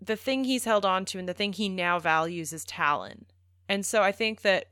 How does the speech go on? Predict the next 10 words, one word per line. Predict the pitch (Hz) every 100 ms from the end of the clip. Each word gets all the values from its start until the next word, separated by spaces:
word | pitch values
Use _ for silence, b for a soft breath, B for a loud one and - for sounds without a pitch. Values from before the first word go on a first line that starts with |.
| _
when | - 175 214 214 220 220
Scorpius | 202 - 208 202 208 190 180 -
threatens | 196 190 190 180 -
Talon, | - 170 170 170 160 156
I | 170
think | 165 180 -
that | 170 -
that's | 175 170 160 - - -
really | 165 180 214 214 202 190 185
when | 175 165 160 165